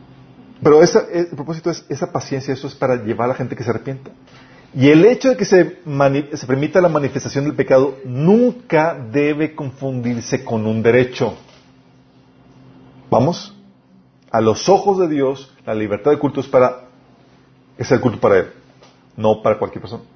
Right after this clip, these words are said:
¿Sí? Oye, no para cualquier otro Dios ni otra deidad. Ahorita se permite eso, pero porque estamos buscando que la gente venga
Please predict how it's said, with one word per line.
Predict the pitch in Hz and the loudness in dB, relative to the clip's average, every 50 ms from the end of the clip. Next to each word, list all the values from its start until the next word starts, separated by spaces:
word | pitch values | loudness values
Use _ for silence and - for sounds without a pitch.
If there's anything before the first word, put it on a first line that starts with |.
| _ _ _ _ _ | _ _ _ _ _
¿Sí? | - - 104 98 - - - - - _ _ - - - - | -16 -14 -12 -12 -14 -16 -20 -20 -20 _ _ -20 -20 -6 0
Oye, | - 113 120 120 110 - - - - - - - | 2 4 6 4 4 2 -4 -12 -18 -20 -18 -6
no | - 117 117 - | -2 -2 0 2
para | 131 135 117 | 2 2 2
cualquier | - 113 95 - - 113 107 98 104 | 2 0 -2 -2 -2 -2 0 2 2
otro | 107 104 - 110 104 101 | 0 0 -2 -4 -6 -4
Dios | 101 101 101 101 101 | -4 -4 -4 -4 -4
ni | 101 101 | -6 -8
otra | 98 92 - 104 | -8 -6 -6 -4
deidad. | 98 98 101 101 101 - - | -2 -2 -2 -2 -4 -6 -6
Ahorita | - 104 104 113 110 110 123 | -4 -2 -2 -2 -4 -4 -6
se | - - - | -6 -8 -6
permite | - - 123 107 107 110 117 123 135 - - - 117 117 131 156 - - - | -4 -2 -2 -2 -2 -2 -2 -2 -2 -4 -4 -4 -4 -4 -4 -6 -12 -18 -10
eso, | 143 104 104 101 - - - - - _ _ _ _ _ _ _ _ _ _ _ - | -6 -6 -6 -6 -8 -12 -16 -16 -18 _ _ _ _ _ _ _ _ _ _ _ -2
pero | 107 107 98 95 - - - _ _ _ _ | -2 0 0 -2 -6 -10 -20 _ _ _ _
porque | - 117 110 98 - - | 2 2 2 2 2 -2
estamos | - - 101 104 107 98 113 | -8 -6 -6 -6 -8 -8 -12
buscando | 107 98 - 110 98 95 95 - | -16 -14 -12 -10 -8 -8 -8 -8
que | - 104 | -8 -8
la | 95 | -8
gente | - 104 87 - 101 | -8 -10 -8 -8 -6
venga | 95 101 98 95 98 95 98 | -4 -4 -4 -4 -6 -8 -8